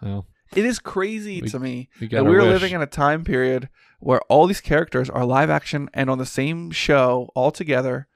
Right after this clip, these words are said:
Speaker 2: It's just, like, crazy. Like Ahsoka,
Speaker 1: What a
Speaker 2: little
Speaker 1: time.
Speaker 2: tiny Yoda, Luke, you know,
Speaker 1: Yeah.
Speaker 2: all these people are together. Boba Fett.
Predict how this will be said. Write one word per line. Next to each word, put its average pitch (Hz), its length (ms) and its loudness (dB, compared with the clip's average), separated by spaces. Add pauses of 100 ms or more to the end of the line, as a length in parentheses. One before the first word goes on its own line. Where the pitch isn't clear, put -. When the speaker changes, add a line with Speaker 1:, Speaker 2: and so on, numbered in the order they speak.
(520)
Speaker 2:
It's 160 140 -4
just, 233 100 -2
like, 247 140 -2
crazy. - 520 -4
Like 131 280 -2
Ahsoka, 139 640 0 (380)
Speaker 1:
What 135 100 -12
a 123 60 -10
Speaker 2:
little 139 180 2
Speaker 1:
time. - 100 -4 (140)
Speaker 2:
tiny 135 120 -2
Yoda, 135 440 2 (180)
Luke, 135 540 2 (800)
you 135 100 -4
know, 131 160 2
Speaker 1:
Yeah. 98 40 -2
Speaker 2:
all 147 120 4
these 202 120 -2
people 196 280 -2
are - 20 -10
together. 131 500 -2 (160)
Boba 143 320 2
Fett. 147 340 0